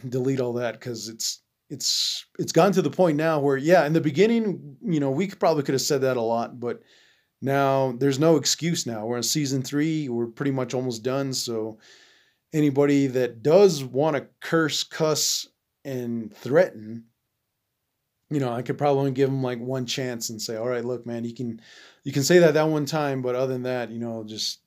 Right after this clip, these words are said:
be aware not to really attack or threaten anyone on this podcast," 'cause, you know, it could easily be shut down.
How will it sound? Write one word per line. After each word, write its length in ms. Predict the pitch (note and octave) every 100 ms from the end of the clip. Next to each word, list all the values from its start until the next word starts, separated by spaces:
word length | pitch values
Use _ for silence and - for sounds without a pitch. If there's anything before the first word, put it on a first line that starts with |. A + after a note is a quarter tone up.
| -
be 140 | C3+
aware 360 | B2+ A#2 B2 A#2+
not 200 | A#2+ A#2
to 100 | A2+ A#2
really 460 | A#2+ A2+ A2+ G#2+ _ _ _ _ _ _ _ _ _ _ -
attack 440 | B2+ - C3+ B2+
or 60 | A#2+
threaten 320 | - C3 A#2+
anyone 580 | B2+ B2+ A#2+ A#2 A2 G#2+ _ _ _ _ -
on 240 | D3 D3
this 340 | A#2 A2+ - - -
podcast," 640 | C#3+ C#3+ A#2+ A2+ G2+ -
'cause, 340 | A2+ G2+ - - - - _ _ _ -
you 80 |
know, 260 | B2 A#2 - -
it 340 | - - -
could 120 | F3+
easily 260 | D#3+ C#3 D3
be 120 | C3+
shut 320 | - D#3+ C3
down. 500 | C#3 C#3 A#2+ A2+ G#2+